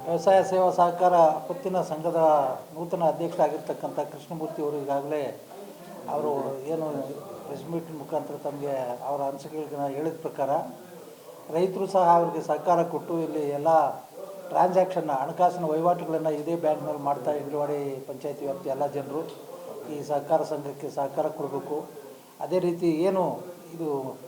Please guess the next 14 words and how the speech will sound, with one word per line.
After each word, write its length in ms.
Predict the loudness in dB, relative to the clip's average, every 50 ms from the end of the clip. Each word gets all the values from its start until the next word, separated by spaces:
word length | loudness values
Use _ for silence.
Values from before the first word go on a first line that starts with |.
| -16 -16 -16 -18 -18 -18 -16 -2
ಸಣ್ಣದಿರ್ಬೋದು, 720 | 0 2 2 2 6 6 6 6 6 4 4 2 2 -2 -4
ಏನೋ 180 | -4 -4 0
ವ್ಯವಸಾಯ 580 | 2 4 4 4 2 2 0 2 2 2 2 2
ಸೇವಾ 260 | 2 2 0 0 0
ಸಹಕಾರ 360 | 2 2 0 0 0 -2 -4
ಸಂಘ, 240 | -4 -4 -8 -6 -4
ಅದು 320 | -4 -2 -2 -2 -4 -4 -4 -4
ಮುಂದೆ 280 | -4 -2 0 2 2
ಕೂಡ 180 | 2 4 4 6 6 6 6 4 2 -4 -10 -12 -16 -20 -20 -20 -20 -20 -12 -4
ಅವರ 180 | -2 0 0 0
ಭವಿಷ್ಯನ 440 | 2 2 2 2 2 4 4 4 6
ರೂಪಿಸ್ತಕ್ಕಂಥ 720 | 4 2 2 0 -4 -6 0 2 2 2 2 -2 0 2
ಒಂದು 240 | 0 0 2 0 0
ವ್ಯವಸ್ಥೆಯಾಗಿ 920 | 0 0 0 0 0 4 4 4 4 4 0 -2 -2 -2 -4 -6 -6 -10